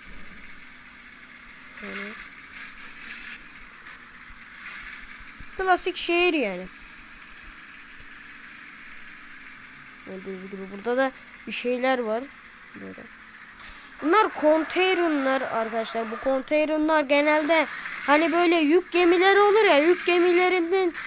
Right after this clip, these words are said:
üstlerinde olur ya bu konteynerlerden. İşte onlar. Konteyner mı? Ko-, oyunun yapımcısı da şunu camiye benzetmiş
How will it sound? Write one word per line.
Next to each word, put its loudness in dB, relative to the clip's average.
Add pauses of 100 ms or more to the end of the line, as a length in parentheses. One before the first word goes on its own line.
(240)
üstlerinde 2
olur 4
ya 4
bu -2
konteynerlerden. -4 (540)
İşte -8
onlar. -2 (680)
Konteyner -4
mı? -4 (140)
Ko-, -14 (1200)
oyunun 2
yapımcısı 0
da 0 (120)
şunu -2
camiye 2
benzetmiş 0